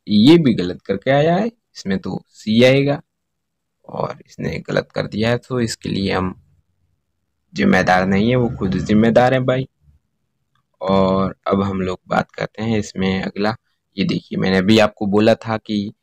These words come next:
ए, के का, आ, unit आई है। So what is the unit of K? What are the unit of K? इसकी Unit आपको मैं बता चुका हूँ। बढ़ते हैं आगे,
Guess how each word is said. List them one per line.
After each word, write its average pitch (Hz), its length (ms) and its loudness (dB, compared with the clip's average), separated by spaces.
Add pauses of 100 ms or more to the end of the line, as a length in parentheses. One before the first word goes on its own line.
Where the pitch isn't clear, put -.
(280)
ए, 107 360 -4 (360)
के 120 200 4
का, 101 340 0 (160)
आ, 98 380 -2 (200)
unit 104 380 2
आई 92 180 -4
है। 110 120 0
So 101 220 -4 (400)
what 101 140 2
is 98 100 -2
the - 120 -10 (120)
unit 107 200 2
of - 100 -4 (420)
K? 113 400 2
What 98 200 -2
are 101 140 0
the 92 140 -4
unit 104 300 0
of - 100 -6
K? 110 260 -8 (580)
इसकी - 200 -14
Unit - 240 -4
आपको - 280 -10
मैं - 200 -8
बता - 260 -6
चुका - 340 -6
हूँ। 110 400 -2
बढ़ते - 320 -12
हैं 95 260 -12
आगे, 104 560 0